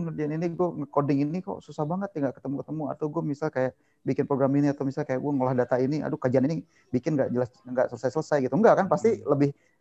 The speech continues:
Speaker 1: sembilan puluh persen pasti keluhannya bukan di teknisnya kan, <laughs> itu di non teknisnya.
Speaker 2: Iya.
Speaker 1: Ya,
Speaker 2: Ya, kalau
Speaker 1: mungkin
Speaker 2: di
Speaker 1: ya, mungkin
Speaker 2: pengalaman kita
Speaker 1: adaptability
Speaker 2: selama ini sih
Speaker 1: atau
Speaker 2: kayak gitu ya, Koh ya. Kalau gue
Speaker 1: Iya.
Speaker 2: juga sama sama lu. Jadi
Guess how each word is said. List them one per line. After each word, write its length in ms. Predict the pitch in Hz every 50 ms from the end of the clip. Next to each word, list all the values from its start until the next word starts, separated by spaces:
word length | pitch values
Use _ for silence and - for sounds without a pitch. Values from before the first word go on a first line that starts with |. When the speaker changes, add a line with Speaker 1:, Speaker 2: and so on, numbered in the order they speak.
| _ _ _ _ -
Speaker 1:
sembilan 240 | 151 147 143 147 143
puluh 140 | 156 151 -
persen 180 | 156 139 226 220 190
pasti 160 | 170 - 247
keluhannya 400 | - - 175 156 143 139 190 226
bukan 200 | 208 185 - 143 131
di 60 | 127
teknisnya 380 | - 127 - - 190 - - 147
kan, 80 | 123 127
<laughs> 60 | - -
itu 60 | 175 151
di 40 | - - - 185 - -
non 120 | 135 123 117
teknisnya. 420 | 117 110 110 104 101 98 95 -
Speaker 2:
Iya. 300 | 104 107 - _ _ _
Speaker 1:
Ya, 40 | - 143
Speaker 2:
Ya, 40 | 135
kalau 160 | 123 123 120 123
Speaker 1:
mungkin 80 | 123
Speaker 2:
di 40 | 123
Speaker 1:
ya, 20 | 104
mungkin 160 | 113 120 120
Speaker 2:
pengalaman 240 | 120 120 117 127 127 117
kita 140 | 123 123 123
Speaker 1:
adaptability 320 | 120 127 131 110 113 113
Speaker 2:
selama 0 | 107
ini 160 | 107 - 135
sih 180 | 160 - 185 175
Speaker 1:
atau 140 | - - - - -
Speaker 2:
kayak 140 | 107 104 104 120 143
gitu 80 | 175 165 147
ya, 60 | 135 -
Koh 80 | - 147
ya. 240 | 139 120 107 123 139 127 - _ _ _
Kalau 140 | - 113 110
gue 100 | 117 -
Speaker 1:
Iya. 60 | - -
Speaker 2:
juga 140 | 131 120 113 117
sama 240 | 139 143 151 156 139
sama 80 | 131 135 147
lu. 240 | 151 143 131 135 135 139 143
Jadi 320 | - 113 110 131 151 -